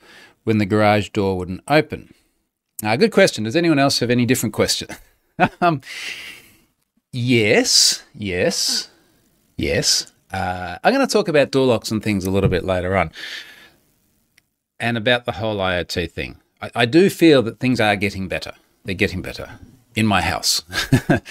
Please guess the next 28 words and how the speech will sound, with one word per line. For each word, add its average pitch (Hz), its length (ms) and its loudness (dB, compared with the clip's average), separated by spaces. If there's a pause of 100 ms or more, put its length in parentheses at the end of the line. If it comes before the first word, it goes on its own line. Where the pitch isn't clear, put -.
(220)
They're 104 100 -4
getting 127 300 2
more 110 160 0
stable, 104 440 2
more 92 180 0
reliable. 82 520 -2 (1000)
Now, 160 320 4
uh, 151 760 4 (140)
I 170 120 2
thought 277 180 4
I'd 320 100 0
do 269 100 4
something 190 280 2
different 143 280 2
today. 107 340 2
I, 151 400 4 (500)
I 185 180 2
got 214 220 -2
sent 151 380 0 (260)
a 113 300 0 (340)
box 185 400 2
full 151 240 -4
of 123 80 0
stuff. - 380 -2
It's - 160 -8
in 117 100 -2
the 107 80 -2
photo 117 720 2